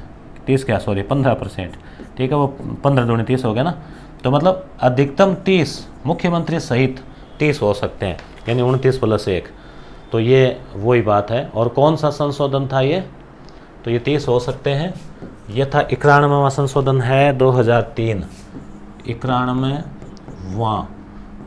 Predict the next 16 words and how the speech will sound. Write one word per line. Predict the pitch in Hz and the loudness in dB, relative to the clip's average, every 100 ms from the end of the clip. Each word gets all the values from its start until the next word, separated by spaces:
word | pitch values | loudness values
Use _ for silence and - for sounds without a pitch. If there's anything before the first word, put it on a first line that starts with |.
| - | -16
संशोधन, | - 135 127 117 120 110 98 107 - - - - - - - - - - - - - - - - - | -10 -4 -4 -2 -4 -4 -2 -4 -6 -12 -16 -20 -20 -20 -18 -18 -18 -18 -18 -18 -16 -16 -16 -16 -10
ठीक | 123 160 | -6 -4
है, | 127 | -2
दो | 131 | 0
हज़ार | 127 117 113 123 180 180 - - - - - - | 0 0 2 2 2 -2 -8 -16 -18 -16 -12 -4
तीन | 120 110 | -2 0
में, | 95 87 90 | -2 -2 -2
याद | 101 104 101 | 0 0 0
रखना, | 104 110 113 | -4 -4 -6
जिसमें | 101 98 117 | -6 -6 -6
मंत्रिमंडल | 104 101 104 104 107 | -4 -4 -4 -4 -4
की | 101 | -6
संख्या | 113 117 | -6 -6
तय | 151 104 | -4 -4
की | 98 87 | -4 -4
गई। | 90 | -6